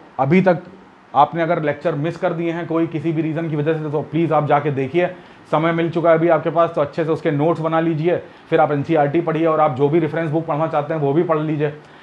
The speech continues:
मगर आप वीडियोज़ ज़रूर देखिए, तो उससे क्या होगा कि काफ़ी हद तक आपके जो concept हैं, जो कठिन complex concept हैं, उनको layman language में समझाने की कोशिश करी है मैंने।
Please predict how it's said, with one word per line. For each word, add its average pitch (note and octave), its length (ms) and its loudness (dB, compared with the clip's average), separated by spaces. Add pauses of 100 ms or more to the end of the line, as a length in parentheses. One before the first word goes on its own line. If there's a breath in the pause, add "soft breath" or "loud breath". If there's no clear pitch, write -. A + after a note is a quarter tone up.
(240 loud breath)
मगर D3 200 4
आप D3 160 2
वीडियोज़ D#3+ 360 2
ज़रूर D#3 260 0
देखिए, D#3 260 -2
तो F3 100 -4
उससे E3 200 -4
क्या E3 120 -2
होगा D#3+ 160 0
कि F3+ 120 -4
काफ़ी E3 280 -2
हद D#3+ 180 -4
तक E3 100 -2
आपके E3 320 2 (160)
जो D3+ 360 4
concept C#3+ 420 0
हैं, E3+ 80 0
जो E3 100 2
कठिन E3 340 -2
complex D3 420 0
concept D3 420 -2
हैं, C#3 80 0 (320 loud breath)
उनको D#3+ 360 4
layman D3 440 2
language D#3 240 -2
में E3 80 -6
समझाने D3+ 320 -6
की E3 80 -4
कोशिश D#3 300 -6
करी D3+ 180 -4
है D#3 60 -4
मैंने। C#3+ 220 -6